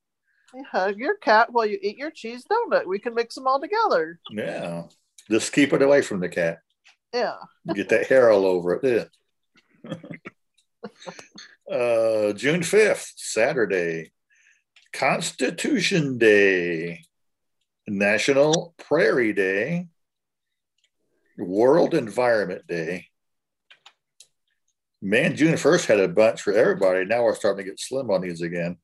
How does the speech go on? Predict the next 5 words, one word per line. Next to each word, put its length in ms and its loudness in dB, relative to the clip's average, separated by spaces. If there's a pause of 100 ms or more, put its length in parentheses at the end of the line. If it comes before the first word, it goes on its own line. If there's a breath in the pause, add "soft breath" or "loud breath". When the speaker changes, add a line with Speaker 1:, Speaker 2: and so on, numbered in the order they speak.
(520 soft breath)
Speaker 1:
Right. 420 -4
Speaker 2:
June 300 0
sixth, 600 0
Sunday, 800 2 (1120 loud breath)
D-Day. 1040 2